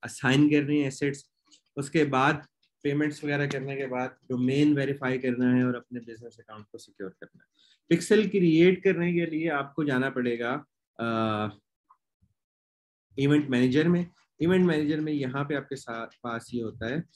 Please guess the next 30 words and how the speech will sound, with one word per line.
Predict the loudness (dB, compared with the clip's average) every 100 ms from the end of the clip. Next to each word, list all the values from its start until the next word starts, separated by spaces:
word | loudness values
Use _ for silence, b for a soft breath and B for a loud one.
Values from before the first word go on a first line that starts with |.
| B B -8
एक | -6
option | -6 -6 -6 -6
connect | -6 -4 -4 -6
data | -8 -8 -12
source, | -12 -12 -12 -14 _
इसके | -6 -2
ऊपर | 0 0
आप | 0
click | -2 0
करोगे | 0 2 0 -4 _ _ 0
तो |
ये | 2
आपसे | 2 2 -2
पूछता | -2 -2 -2
है |
कि | 0
आपने | 0 0 -4 -8
किस | -4 4 4 4 -2
data | 0 0 0
source | 0 -2 -2
के | -4
साथ | -4 -2 -4
connect | -4 -2 -2 -2
करना | -8 -10
है, | -10
वो | -8 -2
वेब | 0 0 0
है, | -2 -2 -4
application | -8 -6 -6 -2 0
है, | 0 0 -4